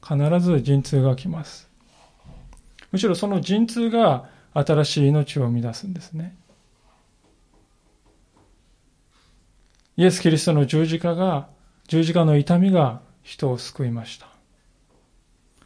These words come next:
この世界をまた同じようにうめきを通して新しくされる時が来るんだということです。で、その時が聖書が言うですね、私たちのこの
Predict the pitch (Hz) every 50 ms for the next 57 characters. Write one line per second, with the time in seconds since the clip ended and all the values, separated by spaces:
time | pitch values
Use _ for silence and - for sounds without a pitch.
0 | _ _ _ _ - - 165 165 160 - 180 175 180 160 147 139 135 139 139 151
1 | 139 139 143 147 151 151 165 175 170 151 135 127 147 165 156 170 185 190 190 190
2 | - 220 202 180 180 - - 202 196 190 185 - - - - - - 220 196 147
3 | 120 - - - - - - - _ - - 143 123 - - 135 - 165 180 175
4 | - - - 196 190 - - 143 131 135 131 131 131 - 156 143 - 151 135 127
5 | 120 - - 170 151 151 139 131 131 135 131 - 185 190 175 - - - - -
6 | - - - _ _ _ - 170 170 143 - - - - - - - - - -
7 | - - - - - - - 226 277 311 330 - 359 349 - - 208 175 196 196
8 | 165 156 - 220 214 196 - 165 139 139 135 127 120 120 127 127 - - 196 220
9 | - - _ - 160 151 190 180 180 170 - - 143 135 127 131 165 170 175 151
10 | 131 -